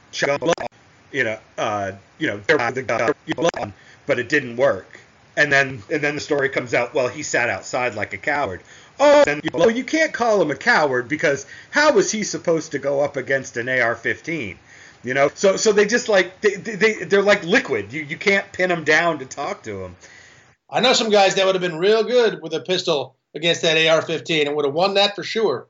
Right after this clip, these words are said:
Speaker 1: Well, that's just it. You know, everyone's, for some pe-, for, for some reason, the majority of the people think the word semi-automatic. They forget that semi means, right, like,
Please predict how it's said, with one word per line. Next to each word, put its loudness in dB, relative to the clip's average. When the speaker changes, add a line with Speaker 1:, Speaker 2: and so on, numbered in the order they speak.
Speaker 1:
Well, 4
that's 2
just -2
it. 4
You 0
know, 2
everyone's, 0
for -4
some 0
pe-, -4
for, -6
for -8
some -4
reason, -4
the -12
majority 0
of -2
the -16
people -6
think -6
the -6
word -6
semi-automatic. -2
They -2
forget -2
that -4
semi -4
means, -10
right, 4
like, 0